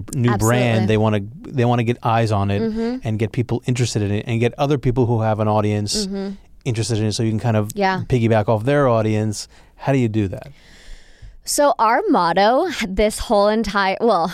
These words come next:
Speaker 2: we've only been on it for a few months, so we had a late start. So, you know, it's been <laughs> kind of like a mad dash, but we were like, "You know what?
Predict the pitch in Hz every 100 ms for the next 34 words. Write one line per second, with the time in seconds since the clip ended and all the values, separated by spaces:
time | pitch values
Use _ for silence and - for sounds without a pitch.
0 | - 240 233 240 262 285 240 226 220 202
1 | 202 196 - 202 190 - 196 185 175 202
2 | 240 247 202 208 208 330 285 202 - -
3 | 185 156 - - 185 180 170 156 196 185
4 | 185 - 214 214 - 294 349 370 381 269
5 | 202 175 208 180 170 285 - 214 196 220
6 | 220 220 214 220 214 294 403